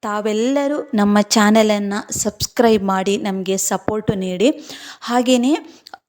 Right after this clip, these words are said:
ಇವತ್ತಿನಿಂದ ನಾನು ಪ್ರತಿನಿತ್ಯ ನಿಮಗೆ ಬೇರೆ ಬೇರೆ ರೀತಿಯಾದಂತಹ ವಿಡಿಯೋಗಳನ್ನು ನಾನು ನಿಮ್ಮ ಜೊತೆ ಶೇರ್ ಮಾಡ್ತೇನೆ. ಅದಕ್ಕಾಗಿ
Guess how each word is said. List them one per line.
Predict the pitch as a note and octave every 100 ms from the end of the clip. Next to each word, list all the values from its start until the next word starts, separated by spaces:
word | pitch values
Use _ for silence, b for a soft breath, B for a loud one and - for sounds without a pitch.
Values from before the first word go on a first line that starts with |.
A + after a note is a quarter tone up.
| -
ಇವತ್ತಿನಿಂದ | A#3+ D4 D4+ E4 C4 A3+ G#3+ A#3+ B3+
ನಾನು | A#3 A3 G#3+
ಪ್ರತಿನಿತ್ಯ | G#3+ A3+ A#3 D4 C4+ C4+ C4 D4
ನಿಮಗೆ | B3 G#3+ G#3 G3+ A3
ಬೇರೆ | - G#3 G#3+
ಬೇರೆ | A#3 B3+ C#4+ D4
ರೀತಿಯಾದಂತಹ | B3 A3 - G#3+ G3+ G3+ G3 G#3 G#3 G#3+
ವಿಡಿಯೋಗಳನ್ನು | F#3+ F#3+ A3 G3+ G3 G3+ F#3+ F#3+
ನಾನು | F#3 F3+
ನಿಮ್ಮ | F#3
ಜೊತೆ | F3+ F#3+ G3+
ಶೇರ್ | - G3+ G3
ಮಾಡ್ತೇನೆ. | G#3 F#3 F3+ - F#3 B3+ - B B B B
ಅದಕ್ಕಾಗಿ | G#3 G#3 G3+ F#3+ F3+ C4